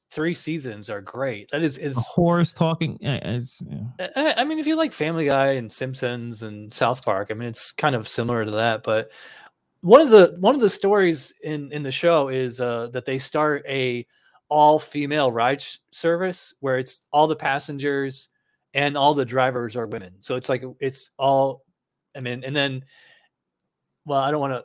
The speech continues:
Speaker 1: it, huge spoilers, but, I mean, it, it does not go as planned. And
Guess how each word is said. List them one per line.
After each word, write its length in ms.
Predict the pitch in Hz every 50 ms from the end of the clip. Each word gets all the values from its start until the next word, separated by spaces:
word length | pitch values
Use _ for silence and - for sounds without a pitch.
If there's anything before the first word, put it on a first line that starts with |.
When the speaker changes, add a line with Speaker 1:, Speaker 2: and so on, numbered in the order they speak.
| _ -
Speaker 1:
it, 180 | 175 151 151 -
huge 320 | - - 233 240 202 -
spoilers, 580 | - - 185 185 180 165 143 127 120 123 123 -
but, 220 | - 123 123 123 123
I 20 |
mean, 200 | 120 131 120 123
it, 80 | 127 - -
it 80 | 139
does 180 | 127 139 135 135
not 220 | 143 143 135 123
go 160 | - 139 123 110
as 100 | 107 -
planned. 480 | - - - 123 117 104 98 98 95 101
And 240 | 98 101 101 104